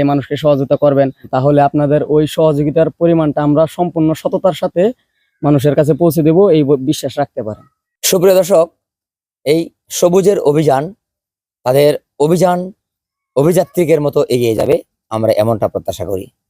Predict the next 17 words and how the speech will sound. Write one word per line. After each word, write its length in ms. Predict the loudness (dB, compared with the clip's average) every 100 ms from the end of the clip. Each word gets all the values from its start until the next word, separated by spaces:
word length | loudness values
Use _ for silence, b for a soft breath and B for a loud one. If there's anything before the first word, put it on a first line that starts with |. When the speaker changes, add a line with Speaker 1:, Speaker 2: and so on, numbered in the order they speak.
| _ _ _
Speaker 2:
তারা 180 | -2 -2 -2 -8 _ _ _ -10
যে 180 | 0 2 2 -4 _ -4
উদ্যোগটি 400 | 0 0 0 -2
নিয়েছে, 380 | 0 -2 -2 -4 -4 _ _ _ _ _ -6
নিঃসন্দেহে 520 | -4 0 0 4 2 2 -2
এটি 160 | -2
একটি 260 | -4 -4 -6 -6 _ -14
ভালো 280 | -4 0 0
উদ্যোগ, 320 | 0 0 0 0 -6 _ _ _ _ _ _ -2
কেননা 260 | 0 0 -2 -8 -4
যাদেরকে 320 | 0 2 0
আপনারা 220 | 0 0
দেখতে 220 | 0 -2 -2
পাচ্ছেন, 300 | -2 -4 -8 -12 _ _ _ _ -4
তারা 160 | 0 -2
প্রত্যেকেই 580 | -2 -4 -2 0 0 0
ছাত্র, 280 | -2 -6